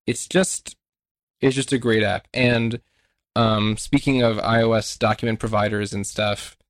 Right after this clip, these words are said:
it's the only app I've encountered besides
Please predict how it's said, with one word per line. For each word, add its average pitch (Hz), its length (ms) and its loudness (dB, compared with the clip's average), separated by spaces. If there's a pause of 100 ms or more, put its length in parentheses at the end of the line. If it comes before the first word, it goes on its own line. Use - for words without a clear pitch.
(240)
it's 127 140 -6
the - 200 -4
only 165 300 2
app 123 240 0
I've 120 140 2
encountered 113 680 -2
besides 113 800 -2